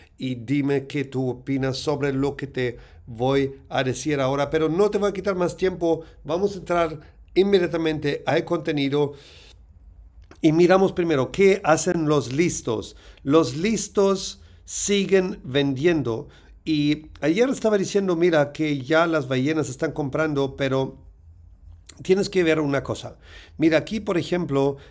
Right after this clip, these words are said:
las ballenas, aquí cuando estamos bajando, también en un momento estás viendo aquí, empiezan a comprar. Aquí ves, también están empezando a com-, a comprar y las, las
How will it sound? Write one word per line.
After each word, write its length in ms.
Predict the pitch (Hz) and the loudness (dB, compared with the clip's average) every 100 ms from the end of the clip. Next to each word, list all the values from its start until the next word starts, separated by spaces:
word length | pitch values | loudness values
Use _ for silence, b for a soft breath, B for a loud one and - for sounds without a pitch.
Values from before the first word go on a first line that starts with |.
| B | B
las 240 | 135 143 | -2 0
ballenas, 720 | 127 147 143 175 147 147 - - | 0 0 2 2 2 0 -4 -6
aquí 480 | 127 - 165 170 | -6 -6 -8 -8
cuando 320 | 160 143 131 123 | -4 -4 -2 -4
estamos 400 | - 143 156 156 | -4 -2 -2 -2
bajando, 560 | 135 - 151 135 131 B B - | -2 0 -2 -2 -4 B B -6
también 320 | 147 170 240 | 0 0 0
en 100 | 208 | 0
un 80 | 208 | 2
momento 520 | 185 170 170 160 139 | 2 2 2 0 -2
estás 260 | 131 143 | -2 -4
viendo 300 | 120 156 147 | -2 -2 0
aquí, 400 | 131 - 139 151 151 B - | -2 -2 -4 -6 -10 B -4
empiezan 480 | 131 127 160 160 147 | -2 0 0 0 -2
a 100 | 131 | -2
comprar. 440 | 135 120 139 143 | -4 -2 0 0
Aquí 280 | 117 - 151 | -2 -6 -4
ves, 460 | 127 147 143 - b b - | -2 -2 -2 -10 b b -12
también 380 | - 123 151 156 | -8 -4 -2 -2
están 320 | 131 151 147 | -2 -4 -4
empezando 580 | 170 120 123 - 147 143 | -4 -6 -6 -6 -4 -2
a 80 | 131 | -4
com-, 280 | 123 120 - 170 | -6 -8 -10 -8
a 140 | 120 | -6
comprar 540 | - 123 120 139 139 B B B - | -6 -4 0 2 0 B B B -6
y 320 | 139 143 135 B B - | -2 -2 -4 B B -10
las, 500 | 120 123 120 - - b b - 175 127 127 | -2 0 0 -4 -12 b b -18 -10 -6 0
las 600 | 127 127 - - - | 0 0 -4 -12 -16